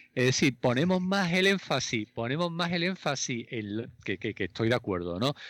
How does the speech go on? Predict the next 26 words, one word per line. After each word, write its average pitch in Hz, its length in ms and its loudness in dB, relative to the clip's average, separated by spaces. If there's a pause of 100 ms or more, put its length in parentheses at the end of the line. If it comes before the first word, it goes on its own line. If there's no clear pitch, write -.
(140)
Con 107 240 -6
el 101 140 -2
bucle, 131 460 2
con 104 180 -4
que 104 140 -6
te 101 120 -2
relacionas 131 640 0
siempre 160 460 0
con 98 180 0
la 95 80 0
misma 139 580 4 (280)
gente 156 380 4
y 113 40 2
te 113 160 0
reafirmas 135 760 0
en 143 260 -2
tus 143 280 2
ideas 135 240 4
políticas, 147 560 4 (260)
cuando 113 280 0
a - 20 2
lo 110 100 0
mejor 143 320 0
la 151 140 2
red 135 160 0
social 165 640 2